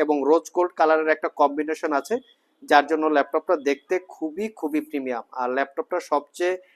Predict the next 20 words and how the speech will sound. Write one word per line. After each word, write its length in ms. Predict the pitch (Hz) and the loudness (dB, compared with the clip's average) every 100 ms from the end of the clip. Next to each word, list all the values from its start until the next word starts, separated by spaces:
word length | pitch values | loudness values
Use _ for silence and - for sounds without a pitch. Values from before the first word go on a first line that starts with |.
| _ - - | _ -8 0
ফ্যাসিলিটিস 540 | 156 170 165 160 165 170 | 0 0 -4 -4 -4 -4
হচ্ছে 180 | - 180 135 | -2 0 4
লাইট 240 | 135 147 170 | 4 2 -2
ওয়েট 180 | 180 - - | -2 -2 -6
এবং 120 | 135 131 - 139 | -8 -6 4 4
আল্ট্রা 300 | 139 - 147 143 | 4 2 -4 -2
থিন 160 | 165 156 143 | -6 -4 -4
এই 60 | 127 | -4
ল্যাপটপটা। 480 | 123 - 135 - 196 226 _ _ _ - | -6 -6 -6 -2 -4 -4 _ _ _ 6
চার 140 | 170 170 | 6 6
ঘন্টার 260 | 196 196 202 196 | 2 -2 0 0
কাছাকাছি 400 | 190 185 185 156 | -2 -2 -2 0
ব্যাটারি 280 | 147 147 160 165 | 0 0 0 0
ব্যাকআপ 220 | 165 160 160 | 0 0 -2
দিয়ে 120 | 170 | 0
পারচেজ 280 | 156 - 156 - | 0 -2 -6 -6
করতে 180 | 160 - 151 | -6 -2 2
পারবেন 260 | 143 170 220 _ _ _ - | 2 2 -4 _ _ _ -6
মাত্র 440 | 131 143 156 - 208 226 - _ | 4 4 4 2 0 0 -6 _
চুয়াল্লিশ 440 | - 196 185 180 | 2 4 4 2